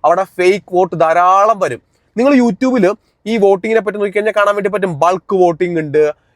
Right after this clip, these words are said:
ഈ ഫേക്ക് ബോട്ട് വോട്ടിംഗ് ഉണ്ട്. ഈ പി ആർ ടീമൊക്കെ ലക്ഷങ്ങൾ മുടക്കി വോട്ട് ചെയ്യും ചില ആൾക്കാർക്ക് വേണ്ടിയിട്ട്. അത് ഫിനാലെ എത്തുമ്പോൾ മാത്രമല്ല, ഓരോ ആഴ്ചയും അവരങ്ങനെ ചെയ്യാറുണ്ട്. ഇപ്പം ഇത്തവണ അനുമോളുടെ ഈ ഒരു വോട്ട്,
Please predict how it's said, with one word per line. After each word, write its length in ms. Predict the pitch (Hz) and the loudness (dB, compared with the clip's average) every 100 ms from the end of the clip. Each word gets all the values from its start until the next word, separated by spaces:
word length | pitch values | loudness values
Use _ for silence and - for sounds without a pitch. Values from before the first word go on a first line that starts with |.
| - | -10
ഈ 140 | 196 | -8
ഫേക്ക് 500 | 196 - 190 196 - | -6 0 0 0 -4
ബോട്ട് 460 | 151 143 185 226 - | -4 0 2 0 2
വോട്ടിംഗ് 400 | 220 185 196 175 | 0 0 -2 -6
ഉണ്ട്. 300 | 156 139 135 - _ _ | -4 -4 -4 -8 _ _
ഈ 220 | 262 302 - _ _ | -4 -4 -6 _ _
പി 140 | 208 233 | 0 0
ആർ 140 | 277 262 | 0 -2
ടീമൊക്കെ 240 | 254 247 | -2 -2
ലക്ഷങ്ങൾ 600 | 214 196 - - 254 262 | -2 -4 -4 -2 2 2
മുടക്കി 340 | 233 202 196 220 | 0 -4 -4 -2
വോട്ട് 320 | 175 175 233 | 0 0 -2
ചെയ്യും 240 | 131 123 - | -6 -8 -4
ചില 120 | 175 | 0
ആൾക്കാർക്ക് 380 | 165 160 165 156 | 0 0 -2 -2
വേണ്ടിയിട്ട്. 340 | 156 139 110 - _ _ - | -4 -4 -10 -14 _ _ -4
അത് 120 | 170 | -2
ഫിനാലെ 380 | 190 185 196 220 | -2 2 2 2
എത്തുമ്പോൾ 260 | 220 220 220 | -2 -2 0
മാത്രമല്ല, 640 | 208 202 214 202 160 - _ _ | 0 0 0 0 -2 -6 _ _
ഓരോ 280 | 151 180 214 | 0 2 4
ആഴ്ചയും 480 | 190 175 185 - 240 | 2 2 0 -2 -2
അവരങ്ങനെ 260 | 214 208 196 | 0 -4 -2
ചെയ്യാറുണ്ട്. 420 | 185 175 147 139 | 0 0 -2 -6
ഇപ്പം 120 | 208 | -8
ഇത്തവണ 420 | 226 262 254 165 - _ _ - | -4 0 0 0 -4 _ _ -2
അനുമോളുടെ 420 | 202 247 247 240 | 0 2 2 2
ഈ 80 | 226 | -2
ഒരു 60 | 202 | 0
വോട്ട്, 300 | 160 131 | 0 0